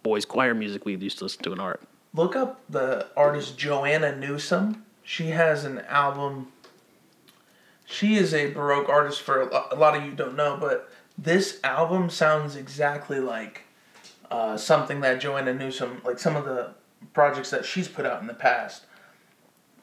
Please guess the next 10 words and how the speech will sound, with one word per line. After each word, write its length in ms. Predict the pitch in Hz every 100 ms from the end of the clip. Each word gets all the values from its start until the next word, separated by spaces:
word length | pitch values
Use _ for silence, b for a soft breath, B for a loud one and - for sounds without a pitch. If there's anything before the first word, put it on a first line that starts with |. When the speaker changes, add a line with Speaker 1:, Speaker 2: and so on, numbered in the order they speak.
| _ _
Speaker 2:
You 100 | -
can 140 | 160 139
find 260 | 139 127
her 80 | 120
on 120 | 107
iTunes. 340 | 104 123 - 131
She's 300 | - 147 135
a, 280 | 120 104 - - _ _ _ _ _ _ _ _ _ _ _ _
it's, 160 | 147 143
it's 280 | 147 156